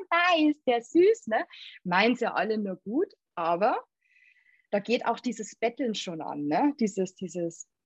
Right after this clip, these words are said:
„Mein Kind kann das schon und mein Kind kann das schon und oh mein Gott, Kerstin, förderst du dein Kind?“ und so weiter, ne? Und ich dachte mir so, „Hey,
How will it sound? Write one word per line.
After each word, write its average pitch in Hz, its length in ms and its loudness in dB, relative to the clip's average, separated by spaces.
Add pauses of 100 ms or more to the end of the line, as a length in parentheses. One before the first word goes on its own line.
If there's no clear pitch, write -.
(120)
„Mein 175 240 2
Kind 175 260 -4
kann 175 180 -8
das 247 200 -6
schon 269 400 -6
und 196 80 -2
mein 170 200 -6
Kind 175 240 -10
kann 180 180 -8
das 277 200 -4
schon 262 340 -4
und 196 100 -4
oh 190 60 2
mein 180 160 0
Gott, 180 180 -6
Kerstin, - 360 -6
förderst 233 500 -6
du 269 60 -4
dein 247 220 -4
Kind?“ 262 400 0
und 185 140 -4
so 165 120 -8
weiter, - 440 -6
ne? 233 200 -4 (340)
Und 202 100 4
ich - 80 4
dachte - 280 -2
mir 151 60 -8
so, - 220 -12
„Hey, - 320 -10